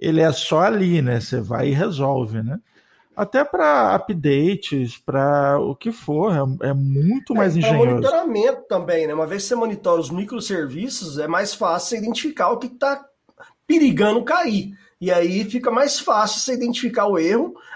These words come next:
Speaker 2: antes dele acontecer ou quando ele acontece, você saber exatamente o que aconteceu. Agora, imagina na, no outro cenário, né? Quando acontece algo ali naquela aplicação inteira,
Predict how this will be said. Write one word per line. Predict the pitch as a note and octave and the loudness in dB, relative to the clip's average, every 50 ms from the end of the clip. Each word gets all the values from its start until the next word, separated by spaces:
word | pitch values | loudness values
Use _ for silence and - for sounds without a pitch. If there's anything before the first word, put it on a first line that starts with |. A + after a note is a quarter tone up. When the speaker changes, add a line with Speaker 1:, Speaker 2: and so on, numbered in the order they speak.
| - _ A3 | -6 _ 2
Speaker 2:
antes | A3 B3 B3 B3 | 4 4 4 4
dele | A#3+ A#3+ A#3 A#3 | 2 2 2 2
acontecer | A#3 B3 A#3+ A#3 A#3 C4 B3+ A3+ - - G#3+ G3 G#3 C4+ | 2 2 2 2 2 2 2 2 2 0 0 2 4 4
ou | E4 F4 F#4 D#4 | 4 2 0 -2
quando | - - D4 C#4+ C#4+ | -2 0 0 2 2
ele | D4 D4+ | 2 0
acontece, | C#4+ D4 D4 C4+ - - A3 A3 A3+ - | 0 2 2 2 2 2 0 -2 -2 -4
você | C4 | -4
saber | A#3 - C4 C4 B3 | -4 -4 -2 0 0
exatamente | - A#3+ B3 A#3+ B3+ B3+ A#3 A3 A3+ | 0 0 0 -2 0 0 -2 -2 -2
o | |
que | D#4 | -4
aconteceu. | C4 C4 C4 D#4 F#4 D4+ - - A3 F#3+ - - - - - - - | -8 -8 -6 -6 -6 -6 -4 -2 -2 -2 -2 -6 -10 -18 -20 -8 -6
Agora, | E3 E3+ F3+ G#3+ A3+ | -4 0 2 2 2
imagina | A3+ A3+ A#3 A#3+ A3 F#3+ C#4+ D4 C#4+ | 2 2 2 2 2 2 2 4 4
na, | C4+ C4 B3 A#3 | 4 6 4 4
no | A#3 A3+ | 6 6
outro | A#3 A#3 A#3 A#3 A#3 | 6 6 4 4 0
cenário, | - A#3 A3+ G3+ G3+ F3+ D#3 D3 C#3+ D3 | 0 -2 0 0 0 0 0 0 -2 -2
né? | D3+ D#3+ D#3+ | -2 -4 -4
Quando | - G#3+ A3+ A3+ | -4 -4 -4 -4
acontece | C4 - C4 B3+ B3+ A#3 G3+ - - A#3 - | -2 -2 -2 0 0 -2 -2 -4 -6 -6 -2
algo | - G3 A3+ C4+ C#4 C4+ A#3 G#3 | 0 2 4 4 2 2 0 -2
ali | G3 F#3 F#3+ | -2 -2 -2
naquela | F#3 F3 E3+ - F3+ F3+ | -2 -2 -2 -2 -2 -2
aplicação | E3+ - F#3+ - F3+ E3+ E3 - F3 E3 | -4 -6 -6 -6 -6 -6 -4 -4 -4 -4
inteira, | D#3 D3 C#3+ F#3 - D#4+ - - - | -4 -6 -8 -6 -4 -2 -2 -2 -6